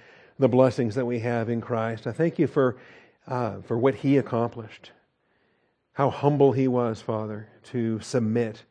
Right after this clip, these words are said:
to, uh, the suffering, to the undeserved suffering, to the affliction, to the, uh, uh, the work that he accomplished on the cross, Father, bearing our sins, accepting your wrath,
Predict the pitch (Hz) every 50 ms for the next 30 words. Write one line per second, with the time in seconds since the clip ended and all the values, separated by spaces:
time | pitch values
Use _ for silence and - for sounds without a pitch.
0 | _ _ _ _ _ _ _ _ _ _ _ _ _ _ _ _ - - - 123
1 | 120 120 117 117 110 117 113 107 104 104 104 120 117 - _ _ _ _ _ _
2 | _ 143 120 - - 139 139 135 - 143 135 135 135 131 131 - _ _ _ _
3 | - - 117 110 123 127 120 131 135 135 117 135 135 127 104 - 135 131 120 -
4 | - 127 123 120 - 127 107 113 110 107 - 123 131 123 - - 139 123 123 123
5 | - _ _ _ _ _ _ _ _ _ _ _ _ - - 127 123 120 110 113
6 | 123 120 120 120 120 117 117 117 113 113 113 - - 135 135 123 120 165 143 131
7 | 117 120 123 135 131 117 120 113 117 127 135 135 - 135 127 131 127 120 - 123
8 | 123 127 120 139 120 - - 131 131 131 - 127 131 139 147 127 - - - 107
9 | 101 101 113 110 - _ _ _ _ _ _ _ _ _ _ _ - 110 - -
10 | 123 127 139 147 147 143 143 131 127 131 139 131 - - 135 139 131 110 98 104
11 | 107 - - - _ _ _ _ _ _ _ _ _ _ _ _ _ _ _ _
12 | _ - 135 123 - - - 147 143 143 - 151 143 135 131 131 131 135 127 131
13 | 127 123 113 113 107 _ _ _ _